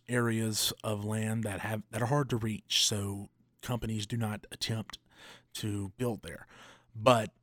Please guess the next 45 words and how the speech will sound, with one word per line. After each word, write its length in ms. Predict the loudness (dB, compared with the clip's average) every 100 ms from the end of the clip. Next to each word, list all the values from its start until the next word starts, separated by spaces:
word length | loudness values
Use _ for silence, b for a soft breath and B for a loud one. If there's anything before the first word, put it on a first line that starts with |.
| _ 0
you 120 | 4
know, 240 | 6 4
this 220 | 4 2
house 340 | 2 0 2 2
down 260 | 2 -4
there, 180 | -4 -4
it 120 | -4
was, 160 | -2 0
like, 180 | 0 2
something 380 | 2 2 0 0
I'd 120 | 0
never 200 | 0 0
seen 260 | 0 -2
before. 400 | -4 -6 -10 -12 -10
I 40 |
mean, 180 | -8 -6
he 140 | -4
was 240 | -2 -2 -4
playing 340 | -4 -4 -2
cards 500 | -2 0 0 -2 -4
with 280 | -6 -8 -6
Hitler 520 | -6 -4 -2 -2 -4
and, 400 | -4 -4 -2 -4 -6
uh, 320 | -8 -8 -10 -14 B B -14 B B B B B B B
I 40 | -8
think 140 | -4
Mother 240 | -2 -2 -2
Teresa 420 | -2 -2 0 0
was 160 | -2
there 160 | -4 -4
with 240 | -4 -6
him, 220 | -8 -8 -12 B B B -2
and 120 | 0
they 120 | 2
were 120 | 2
playing 420 | -2 0 2 0
cards 500 | -2 -2 0 0 -2
with, 80 | -10 -14
uh, 120 | -14 -14 _ _ -10
that's 220 | -6 -4
a 80 | -4
story 260 | -6 -6 -8
for 100 | -6
another 200 | -6 -8
day, 260 | -10 -10